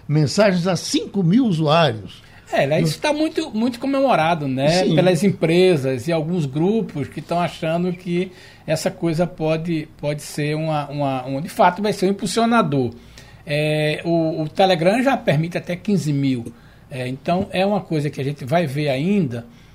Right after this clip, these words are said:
Speaker 2: mas é, é, é uma atualização do WhatsApp.
Speaker 1: Uhum.
Speaker 2: Então a gente tá acostumado com um grupo de
Speaker 1: Quer dizer, se eu
Speaker 2: duzentos e cinquenta
Speaker 1: tiver uma mentira, eu posso passar pra cinco mil,
Speaker 2: Em
Speaker 1: assim?
Speaker 2: tese,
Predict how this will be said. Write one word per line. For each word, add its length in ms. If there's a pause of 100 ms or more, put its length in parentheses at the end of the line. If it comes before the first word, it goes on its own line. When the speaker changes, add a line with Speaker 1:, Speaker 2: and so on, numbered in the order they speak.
(100)
Speaker 2:
mas 600 (100)
é, 300
é, 600 (960)
é 80
uma 100
atualização 680
do 80
WhatsApp. 460 (160)
Speaker 1:
Uhum. 380
Speaker 2:
Então 220
a 60
gente 180
tá 100
acostumado 480
com 100
um 80
grupo 300
de 80
Speaker 1:
Quer 60
dizer, 180
se 60
eu 60
Speaker 2:
duzentos 140
e 40
cinquenta 180
Speaker 1:
tiver 140
uma 100
mentira, 400
eu 60
posso 260
passar 260
pra 140
cinco 320
mil, 220
Speaker 2:
Em 20
Speaker 1:
assim? 20
Speaker 2:
tese, 440